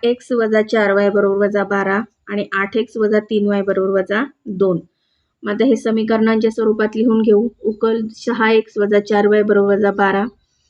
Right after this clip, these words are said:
समीकरण एक, आणि आठ एक्स वजा तीन वाय बरोबर वजा दोन बरोबर समीकरण दोन.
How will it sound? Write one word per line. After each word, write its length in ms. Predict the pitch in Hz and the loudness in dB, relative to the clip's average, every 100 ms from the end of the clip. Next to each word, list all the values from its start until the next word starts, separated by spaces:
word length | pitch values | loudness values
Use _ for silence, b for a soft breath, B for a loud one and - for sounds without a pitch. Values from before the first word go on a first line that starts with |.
| _ _ - | _ _ -6
समीकरण 480 | 220 214 214 208 220 208 | -2 0 0 0 -2 -2
एक, 280 | 185 - _ _ _ _ - | -4 -4 _ _ _ _ -8
आणि 220 | 208 214 | -6 -4
आठ 240 | 202 202 233 | -4 -2 -4
एक्स 180 | 240 | -2
वजा 200 | 226 220 | -2 0
तीन 280 | 220 220 208 208 | 0 0 0 2
वाय 120 | 208 | 2
बरोबर 340 | 208 208 208 | 2 2 2
वजा 160 | 208 208 | 2 0
दोन 280 | 202 208 214 | 2 2 2
बरोबर 360 | 202 202 226 | 0 0 -4
समीकरण 640 | - 226 208 202 196 220 277 - | -4 -4 -2 -2 0 -2 -4 -6
दोन. 320 | 190 202 | -2 -2